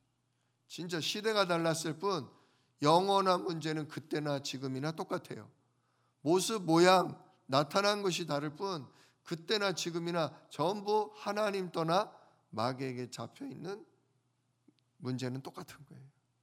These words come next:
그게 답은 하나입니다. 중직자 빌립, 진짜 일곱 집사 중에 하나인 빌립처럼 우리가 예수 그리스도 이름으로 성삼위 하나님과 보좌의 축복을 누릴 수만 있다면,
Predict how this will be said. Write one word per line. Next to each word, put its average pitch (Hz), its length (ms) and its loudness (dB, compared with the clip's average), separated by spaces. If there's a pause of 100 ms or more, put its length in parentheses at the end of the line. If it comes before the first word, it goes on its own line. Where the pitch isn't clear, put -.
(540)
그게 135 140 -8
답은 131 380 -6
하나입니다. 151 580 -8 (800)
중직자 151 800 -2
빌립, 147 420 -4 (420)
진짜 156 280 -8
일곱 170 440 0
집사 165 340 -2
중에 277 200 -4
하나인 160 420 -4
빌립처럼 156 800 -4 (560)
우리가 165 580 0 (360)
예수 185 680 0
그리스도 185 400 -2
이름으로 170 640 2 (100)
성삼위 175 640 -2
하나님과 165 840 0 (260)
보좌의 143 440 -2
축복을 165 420 -8
누릴 147 240 -2
수만 165 340 -4
있다면, 123 500 -12